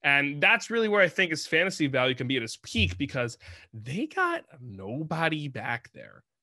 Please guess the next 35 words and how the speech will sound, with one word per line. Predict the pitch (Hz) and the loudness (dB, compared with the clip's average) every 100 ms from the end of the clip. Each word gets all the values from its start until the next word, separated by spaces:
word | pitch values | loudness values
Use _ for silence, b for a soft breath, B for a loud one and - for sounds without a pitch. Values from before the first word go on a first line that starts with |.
| - | -8
Are | 123 | -2
we | 151 170 | 0 0
really | 147 156 170 170 | 0 -2 -2 -4
putting | 160 170 160 | -2 0 2
all | 147 151 | 4 6
our | 151 | 6
eggs | 135 135 139 139 | 6 2 0 -2
in | 135 | -2
the | 127 | 0
Rex | 120 123 | 0 0
Burkhead | 123 117 123 123 127 127 | -4 -2 -2 -2 0 0
basket | 127 123 123 120 - 123 | 0 0 0 -2 -6 -4
again? | 120 123 120 117 | -4 -2 -2 -4
Is | 107 | -4
David | 120 120 117 | 0 0 0
Johnson | 120 123 117 123 123 131 123 | -4 -4 -2 -2 -4 -6 -4
the | 123 | -4
guy? | 123 120 123 117 123 | -2 0 2 2 0
I | |
mean, | 113 110 110 107 B B | 0 -4 -8 -12 B B
he's | 131 143 120 104 _ _ | 0 0 0 -12 _ _
not | 123 113 107 | -4 -2 -2
under | 101 98 | -4 -6
contract | 110 107 107 117 113 | -4 -4 0 0 2
regardless. | 123 120 147 143 113 92 - B B - | -2 2 6 6 4 -2 -10 B B -2
Uh, | 113 120 113 _ _ - | 2 4 2 _ _ -12
Connor | - 175 196 | 0 2 4
showed | - 190 214 | 4 4 4
he | |
can | 165 | 2
be | 156 156 | 4 6
a | |
good | 147 135 | 4 2
running | 113 117 127 | 2 0 4
back. | 135 151 | 4 4